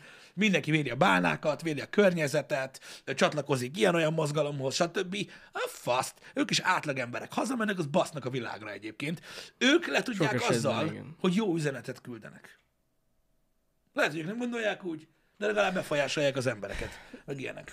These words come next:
Speaker 2: És amúgy ebben van valami.
Speaker 1: Van. Azok az emberek ugyanígy ilyesmikről fognak beszélni.
Speaker 2: Igen.
Speaker 1: Hogy ez a jó dolog. Hmm.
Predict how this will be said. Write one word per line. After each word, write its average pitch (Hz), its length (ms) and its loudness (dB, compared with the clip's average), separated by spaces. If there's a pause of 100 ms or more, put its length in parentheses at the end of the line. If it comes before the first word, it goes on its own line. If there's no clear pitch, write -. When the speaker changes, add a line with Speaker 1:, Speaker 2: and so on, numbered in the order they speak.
Speaker 2:
És 202 140 6
amúgy 208 260 8
ebben 185 160 6
van 135 160 6
valami. 117 320 -2
Speaker 1:
Van. 135 260 2
Azok 190 260 -2
az 190 120 0
emberek 330 300 -2
ugyanígy 156 300 -2
ilyesmikről 127 420 -6
fognak 117 220 -10
beszélni. - 500 -14 (680)
Speaker 2:
Igen. - 240 -10
Speaker 1:
Hogy 320 100 2
ez 359 120 0
a 330 80 -4 (140)
jó 349 80 -8 (100)
dolog. 285 200 -12 (340)
Hmm. 320 380 -20